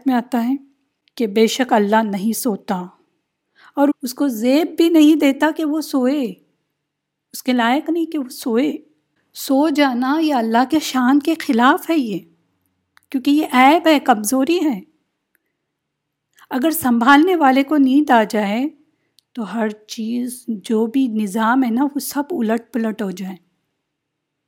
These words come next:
اللہ تو لمحے بھر بھی اپنی مخلوق سے غافل نہیں۔ ایک ماں ہوتی ہے نا، جو بچے کی حفاظت کرتی ہے، اس کی ٹیک کیئر کرتی ہیں،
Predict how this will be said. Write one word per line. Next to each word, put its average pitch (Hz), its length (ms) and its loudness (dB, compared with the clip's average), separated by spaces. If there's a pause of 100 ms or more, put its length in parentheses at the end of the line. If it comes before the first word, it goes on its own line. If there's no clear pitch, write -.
(580)
اللہ 220 260 -4 (120)
تو 254 140 -6 (200)
لمحے 214 460 0
بھر 254 340 2
بھی 285 200 2
اپنی 247 280 -2
مخلوق 208 500 -8
سے 214 200 -4
غافل 196 380 -4
نہیں۔ 190 220 -12 (880)
ایک 247 160 -8
ماں 254 260 2
ہوتی 302 380 0
ہے 311 60 2
نا، 320 160 2 (560)
جو 247 240 -2
بچے 226 360 -4
کی 226 160 -6
حفاظت 220 460 -4
کرتی 240 320 -6
ہے، 226 60 2
اس 214 180 -4
کی 226 260 -2 (320)
ٹیک 220 320 -2
کیئر 226 180 0
کرتی 220 480 -6
ہیں، 202 100 -8